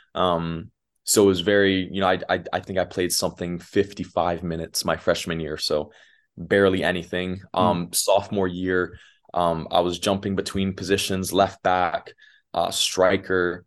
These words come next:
Speaker 1: winger. I didn't really find my place yet.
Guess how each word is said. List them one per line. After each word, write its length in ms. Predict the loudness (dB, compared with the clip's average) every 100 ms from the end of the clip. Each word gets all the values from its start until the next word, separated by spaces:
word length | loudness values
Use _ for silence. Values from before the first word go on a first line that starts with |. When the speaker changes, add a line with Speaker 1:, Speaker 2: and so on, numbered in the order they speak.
| _
Speaker 1:
winger. 640 | -8 -4 -2 0 0 -2 -8 _ _ _ _ -2
I 100 | 0
didn't 200 | 0 -2
really 120 | -4
find 300 | -2 -2 2
my 140 | -2
place 360 | -2 -4 -2 -2
yet. 260 | -2 -2